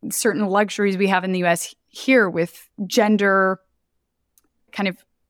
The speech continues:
female empowerment and the gender dynamics and stuff that if somebody had just come from somewhere and hadn't had any exposure to that, it would probably be really hard for us to connect if they had a really traditional mindset.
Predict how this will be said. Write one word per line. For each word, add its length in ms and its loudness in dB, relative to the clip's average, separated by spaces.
female 440 4
empowerment 920 0
and 200 0
the 60 0
gender 360 0
dynamics 680 -2
and 120 -2
stuff 340 -2
that 260 -2
if 80 -16
somebody 260 -6
had 220 -4
just 420 2
come 520 0
from 640 -2
somewhere 360 -2
and 120 -4
hadn't 260 -6
had 260 -6
any 180 0
exposure 640 2
to 120 -10
that, 180 -4
it 80 -8
would 120 -8
probably 320 -4
be 160 -6
really 280 -2
hard 420 -4
for 240 -6
us 160 -8
to 140 -12
connect 400 -8
if 100 -10
they 100 -4
had 160 0
a 40 -4
really 280 -4
traditional 520 -6
mindset. 480 -4